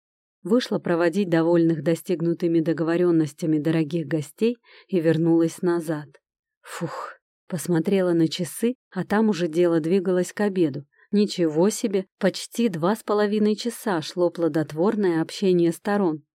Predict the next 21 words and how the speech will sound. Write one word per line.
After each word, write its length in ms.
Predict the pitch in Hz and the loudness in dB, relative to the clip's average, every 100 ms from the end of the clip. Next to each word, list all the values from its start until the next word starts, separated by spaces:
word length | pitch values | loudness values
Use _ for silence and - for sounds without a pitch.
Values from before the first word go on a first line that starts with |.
| _ | _
А 160 | - 175 | -4 2
Лиза 300 | 160 214 190 | 2 2 0
даже 320 | 156 180 185 | 0 0 2
и 60 | 185 | 2
не 120 | 190 | 2
заметила, 640 | 190 214 226 190 180 160 | 2 2 2 0 -2 -4
как 240 | 160 185 - | -4 -4 0
время 320 | 208 180 165 | 2 2 0
пролетело. 720 | 185 170 180 - 202 165 151 _ _ _ | -2 -4 -4 -6 -6 -6 -10 _ _ _
Только 280 | - 180 160 | -2 -2 0
устала 580 | 208 202 - 240 196 160 | -2 -2 -2 0 2 2
Лиза, 400 | 175 190 147 151 | 2 2 2 0
да, 300 | 160 185 139 _ _ _ | 0 0 -2 _ _ _
и 140 | - 185 | -8 -8
кушать 520 | - 208 202 190 175 | -4 -4 -2 -4 -2
очень 300 | 180 - 175 | -4 -2 -4
хочется. 640 | - 180 165 170 - - - _ _ _ _ _ - | -2 -2 -2 -4 -14 -16 -20 _ _ _ _ _ -4
Тут 240 | 220 208 | -4 -2
только 360 | - 175 170 170 | 0 0 0 0
она 200 | 165 160 | 2 2
вспомнила, 640 | - - 240 233 190 165 | -2 -2 0 2 0 -2